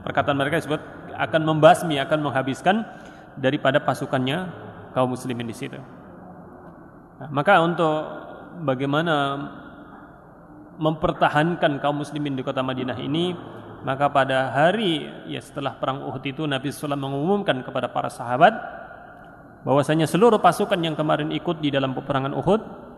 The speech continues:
maka berkumpul. Ya. Kita akan susul pasukan Quraisy ini. Nah, jadi daripada diserang, maka lebih baik menyerah.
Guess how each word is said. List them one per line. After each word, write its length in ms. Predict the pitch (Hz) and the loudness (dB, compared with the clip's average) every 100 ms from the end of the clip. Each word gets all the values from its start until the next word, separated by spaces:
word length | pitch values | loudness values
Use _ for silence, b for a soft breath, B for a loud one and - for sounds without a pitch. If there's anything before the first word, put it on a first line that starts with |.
| - - - - 135 | -20 -20 -20 -4 0
maka 160 | 139 | 4
berkumpul. 480 | 165 165 214 170 107 104 - - - - - 156 | 6 6 6 4 0 -6 -14 -18 -18 -20 -16 -10
Ya. 240 | 131 131 - - - - - - - | -10 -12 -18 -20 -20 -20 -20 -14 -4
Kita 320 | 156 202 160 | 2 4 4
akan 160 | 156 214 254 - - - | 4 2 0 -8 -14 -10
susul 480 | - 214 220 226 214 | -2 0 2 2 4
pasukan 400 | 180 185 180 208 254 247 - - - - | 4 4 0 0 -2 -10 -14 -18 -8 0
Quraisy 320 | 165 180 139 156 | 4 4 2 -2
ini. 160 | 123 104 110 - - - - - - - - | -6 -6 -12 -20 -20 -20 -20 -20 -20 -20 -14
Nah, 160 | - | -8
jadi 160 | 127 127 | -6 -2
daripada 480 | 131 143 151 147 143 | 0 2 4 2 2
diserang, 640 | 143 135 147 170 220 247 - - - - | -2 -4 2 2 2 -2 -12 -16 -16 -6
maka 160 | 151 180 | -2 -2
lebih 240 | 165 151 | 0 0
baik 160 | 170 165 | 0 0
menyerah. 640 | 170 196 165 107 87 | 2 4 4 2 -6